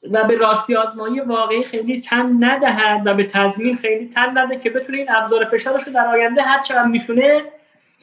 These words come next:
نگهداری بکنه. ما هم می‌خوایم هر چقدر که می‌تونیم از این ابزار فشار آمریکا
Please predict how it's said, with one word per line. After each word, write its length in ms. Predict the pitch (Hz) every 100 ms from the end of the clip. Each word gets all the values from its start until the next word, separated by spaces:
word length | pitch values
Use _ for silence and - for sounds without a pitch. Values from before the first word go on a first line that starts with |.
| _ _ _
نگهداری 680 | 214 226 226 233 208 240 269
بکنه. 320 | 240 - 190
ما 160 | 190 269
هم 200 | 285 285
می‌خوایم 340 | 254 277 262
هر 160 | 233 277
چقدر 320 | - 254 240
که 100 | 247
می‌تونیم 380 | 233 - 247 277
از 180 | 226 240
این 120 | 262
ابزار 400 | 220 208 214 220
فشار 440 | 214 220 254 285 294
آمریکا 640 | 269 262 247 262 269